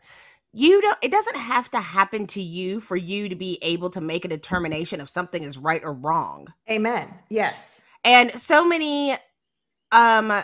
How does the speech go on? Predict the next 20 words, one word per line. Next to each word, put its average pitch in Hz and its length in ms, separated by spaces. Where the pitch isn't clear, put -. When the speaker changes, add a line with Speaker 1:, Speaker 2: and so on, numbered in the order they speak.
Speaker 1:
here 294 240
is 247 240
an 233 80
example 185 800
of 175 140
something 175 360
that 165 220
happened 156 640
this 170 340
week. 190 320
Uh, 185 260
in 196 120
speaking 226 440
to 208 80
someone, 175 380
they 175 160
were 170 140
going 180 360
to 190 160
have 165 720